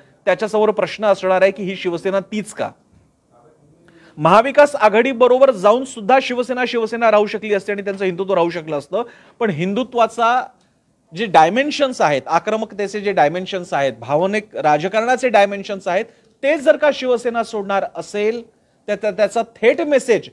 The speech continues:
राज ठाकरे यांनी शिवसेनेच्या वोटर्सना दिलेला आहे. आणि म्हणून राज ठाकरेंची उत्तर सभा ठाण्यामध्ये असण्याला फार महत्त्व आहे. ठाण्यामध्येच का?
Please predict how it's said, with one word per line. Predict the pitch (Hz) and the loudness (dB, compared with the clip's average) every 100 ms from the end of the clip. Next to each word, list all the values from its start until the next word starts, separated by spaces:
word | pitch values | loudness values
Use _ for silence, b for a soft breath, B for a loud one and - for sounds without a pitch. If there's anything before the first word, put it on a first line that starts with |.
| b b | b b
राज | 160 214 240 | -2 0 0
ठाकरे | - 190 214 208 | -4 -6 -4 -4
यांनी | 185 214 262 b | -4 -8 -12 b
शिवसेनेच्या | - 190 208 220 214 214 208 | -4 0 2 0 -4 0 0
वोटर्सना | 170 165 175 185 175 | 0 -6 -8 -8 -8
दिलेला | 165 165 180 | -6 -2 -2
आहे. | - b 180 | -2 b -8
आणि | 190 | -4
म्हणून | 196 240 226 | -4 -4 -4
राज | 165 175 196 | 2 4 2
ठाकरेंची | 208 220 214 233 | -4 -8 -8 -8
उत्तर | 226 185 - 220 | -10 -10 -10 -8
सभा | 214 196 214 262 B _ | -4 0 0 -2 B _
ठाण्यामध्ये | 170 180 240 277 269 269 | -2 0 2 2 2 2
असण्याला | - 247 262 185 | 0 0 0 4
फार | 240 269 | 4 6
महत्त्व | 254 240 233 | 2 0 0
आहे. | 147 - _ _ _ _ _ _ _ _ _ _ _ _ _ _ _ | 0 -2 _ _ _ _ _ _ _ _ _ _ _ _ _ _ _
ठाण्यामध्येच | 220 277 311 294 294 | 4 6 6 4 2
का? | 269 | -2